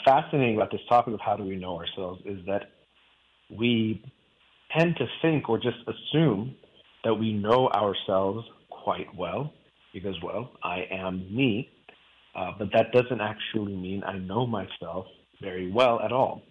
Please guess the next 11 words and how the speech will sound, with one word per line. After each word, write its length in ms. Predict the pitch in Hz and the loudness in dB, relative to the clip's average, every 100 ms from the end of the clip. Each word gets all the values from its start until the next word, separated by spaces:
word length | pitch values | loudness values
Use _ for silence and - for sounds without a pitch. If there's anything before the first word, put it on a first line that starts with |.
| - | -16
There's 260 | 90 85 - | -12 -10 -8
no 320 | 90 85 85 _ _ _ _ - | -8 -8 -12 _ _ _ _ -8
guarantee 600 | 107 101 98 - - 135 | -2 -2 -2 -4 0 2
or 160 | 101 90 | 2 0
just 240 | 95 90 - | -4 -8 -12
assumption 500 | 104 110 104 101 90 | -10 -6 -4 -4 -6
that 140 | 87 | -10
because 380 | 90 85 - 127 117 | -14 -6 0 2 2
I 140 | 92 | -2
am 200 | 87 87 | -4 -2
me 480 | 113 113 95 107 | 0 0 -2 -8